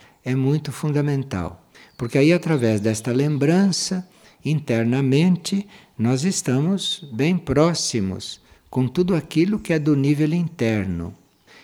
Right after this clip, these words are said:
E no nível interno é que estão as hierarquias espirituais encarregadas de nos ajudarem nessas transições ou nessa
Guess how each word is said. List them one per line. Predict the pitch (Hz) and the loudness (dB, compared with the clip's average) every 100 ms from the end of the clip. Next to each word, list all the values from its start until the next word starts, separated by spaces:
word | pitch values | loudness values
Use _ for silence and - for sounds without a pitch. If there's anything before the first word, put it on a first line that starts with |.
| _ | _
E | 160 | 2
no | 196 208 | 6 6
nível | 147 120 104 104 | 6 4 2 2
interno | 104 - 160 175 131 95 87 - - - _ | 0 2 2 4 2 0 -2 -10 -20 -20 _
é | 131 | -2
que | 139 202 | 0 0
estão | - - 143 165 175 - | 0 0 2 0 -4 -6
as | 117 123 | -4 2
hierarquias | 151 151 143 - 117 107 107 | 2 2 0 -2 -2 0 -2
espirituais | - 147 139 117 117 131 156 110 107 - - _ _ _ _ - | -4 -2 -2 -2 -2 0 0 -2 -4 -8 -12 _ _ _ _ -6
encarregadas | 143 143 156 175 151 123 123 147 160 175 - - _ | -4 0 0 0 0 2 2 0 -2 -4 -6 -8 _
de | 107 127 | -2 0
nos | 156 151 | 2 2
ajudarem | 165 151 185 117 127 139 165 170 - _ - | 0 0 -2 0 0 0 -2 -4 -10 _ -4
nessas | 113 147 - 156 | 0 0 -2 -4
transições | - 165 175 185 165 - 135 147 139 - - - _ _ _ | 0 0 2 0 -4 -4 -2 -2 -4 -8 -10 -14 _ _ _
ou | 117 131 | -2 0
nessa | 120 127 131 - 160 | 0 0 -2 -4 -6